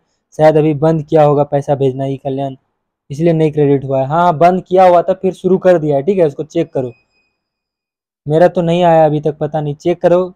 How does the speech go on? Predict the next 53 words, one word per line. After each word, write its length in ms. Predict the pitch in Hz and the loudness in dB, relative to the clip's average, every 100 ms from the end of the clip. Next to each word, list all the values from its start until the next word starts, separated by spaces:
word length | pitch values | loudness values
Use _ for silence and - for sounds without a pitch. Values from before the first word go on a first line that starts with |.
| _ _ _ _ _ _ _ _ - | _ _ _ _ _ _ _ _ -4
सबका 260 | 156 - 180 | -2 4 4
आएगा, 240 | 165 151 | 4 2
सबका 340 | 151 156 - 170 | -2 -2 2 4
आएगा। 180 | 156 151 | 4 0
क्या 200 | 160 165 | 0 0
हो 120 | 160 | 0
रहा 80 | 156 | 0
है 40 | 151 | -2
गोड्डा 220 | 143 143 | -2 -2
वाले 200 | 139 135 | -2 -2
का? 60 | 139 | -4
सबको 340 | 160 151 - | -6 -6 2
आ 100 | 202 185 | 4 6
रहा 80 | |
है 60 | 165 | 4
भाई 140 | 160 160 | 0 -2
पैसा। 280 | 151 147 151 160 _ _ _ _ _ | -4 -6 -10 -12 _ _ _ _ _
धनबाद 400 | 127 147 160 175 | -6 2 2 4
का 100 | 185 | 0
कब 200 | 175 165 | 0 0
आएगा? 220 | 147 135 135 | 0 -2 -2
भाई, 180 | 151 156 | -2 -2
धनबाद 360 | 151 147 165 | -4 -2 -2
में 140 | 170 170 | -2 -8
भी 80 | |
किसी 220 | 175 160 170 | -8 -10 -10
को 100 | 170 | -6
पैसा 260 | 156 151 160 | -6 -4 -6
आना 140 | 160 | -8
भी 80 | 160 | -12
शुरू 260 | - 151 156 | -12 -8 -6
नहीं 160 | 151 | -6
हुआ 140 | 139 131 | -4 -6
है, 60 | |
ठीक 180 | 131 170 | -6 -8
है। 60 | 147 | -8
धनबाद 340 | 131 135 156 | -6 -2 0
में 120 | 160 | -2
अगर 440 | 170 _ _ 156 156 | -12 _ _ -2 0
आपका 200 | 156 165 | 0 0
ये 140 | 160 | 2
अप्रूव 340 | 170 160 165 143 | 2 0 -6 -4
हो 140 | 156 | -2
गया 180 | 165 160 | 0 2
है, 140 | 156 156 | 2 0
bank 240 | 151 156 | -6 -8
से 100 | 170 | -4
आधार 180 | 156 156 | 0 0
link 220 | 151 160 | -2 -6
है, 60 | 160 | -4
तो 60 | 147 | -4
आपको 220 | 139 156 | -4 -6
भी 160 | 180 | -6